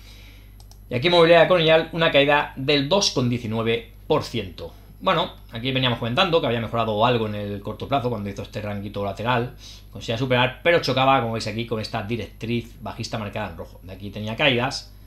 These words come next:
luego nos hizo un pez-, una especie de rango lateral. También nos hacía este canal bajista marcado en azul. Nosotros marcamos objetivo alcista que la acabó cumpliendo, pero como veis,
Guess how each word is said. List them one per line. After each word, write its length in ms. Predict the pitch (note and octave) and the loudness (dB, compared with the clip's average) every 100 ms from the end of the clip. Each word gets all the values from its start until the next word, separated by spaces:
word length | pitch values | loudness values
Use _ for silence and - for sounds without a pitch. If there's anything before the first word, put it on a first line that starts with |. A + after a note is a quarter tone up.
| - - - - | -20 -20 -20 -14
luego 160 | A2+ G#2+ | -10 -8
nos 180 | G2+ A2 | -8 -8
hizo 460 | - G#2 G2 F#2+ | -6 -6 -6 -8
un 220 | A2+ G2 - | -12 -12 -12
pez-, 280 | - - - | -18 -18 -16
una 120 | A2 | -14
especie 340 | A2 A2 G#2+ G2+ | -10 -10 -8 -8
de 120 | G2+ | -8
rango 180 | G#2+ G#2 | -6 -6
lateral. 460 | G#2+ A2+ A#2 C#3 - - - - - - - - - | -4 -2 -2 -2 -8 -20 -20 -20 -20 -20 -20 -20 -10
También 220 | G#2+ B2+ | -2 -2
nos 140 | B2 | -2
hacía 260 | A2 C3 A#2+ | -2 0 0
este 240 | - A2+ | 0 -4
canal 500 | - A2 B2+ A2+ F#2 - - | -4 0 2 0 -4 -12 -12
bajista 420 | F#2+ - D3+ A2 | -10 -6 -6 -6
marcado 240 | G2 B2 | -2 0
en 60 | D#3 | 0
azul. 440 | E3 D3+ F3 - - - | 2 0 0 -6 -16 -8
Nosotros 240 | B2 B2+ | -2 -2
marcamos 340 | A#2+ B2+ A#2 | 0 0 0
objetivo 240 | G#2+ A2+ D3+ | -4 -2 0
alcista 300 | C#3 C3 A#2 | -2 -6 -4
que 80 | A2+ | -4
la 60 | |
acabó 260 | G2 F#2+ B2 | -2 -4 -2
cumpliendo, 600 | G3 D3+ C#3 C#3 D#3+ - - - - - - | -2 0 0 2 0 -2 -14 -20 -20 -20 -4
pero 140 | D3 F#3 | 2 4
como 140 | G3+ | 6
veis, 440 | F3 F#3+ - - | 6 4 -2 -8